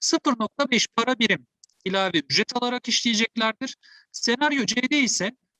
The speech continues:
kapasitesini paylaşan tesisler, duruş yaşayan ve talebini karşılayamayan tesislerin taleplerini kendi bertaraf ücretleri üzerinden bir fiyatla işleyecekler şeklinde modelimizi kurguladık. Üç farklı senaryo için.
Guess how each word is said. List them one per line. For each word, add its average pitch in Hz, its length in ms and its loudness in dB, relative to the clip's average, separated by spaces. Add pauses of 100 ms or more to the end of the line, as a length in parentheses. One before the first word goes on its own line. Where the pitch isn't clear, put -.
(100)
kapasitesini 247 680 -4
paylaşan 196 540 -2
tesisler, 254 600 -2 (440)
duruş 262 320 -4
yaşayan 277 440 -4
ve 214 60 -4
talebini 226 440 -2
karşılayamayan 233 920 0
tesislerin 151 560 -2
taleplerini 226 680 -2 (380)
kendi 247 280 0
bertaraf 240 500 -2
ücretleri 185 420 -2
üzerinden 196 600 -2 (300)
bir 240 140 2
fiyatla 226 580 2 (320)
işleyecekler 156 720 0
şeklinde 226 600 -4 (100)
modelimizi 160 500 0
kurguladık. 135 540 -4 (100)
Üç 208 240 -4
farklı - 280 -2
senaryo 127 440 -4
için. - 240 -8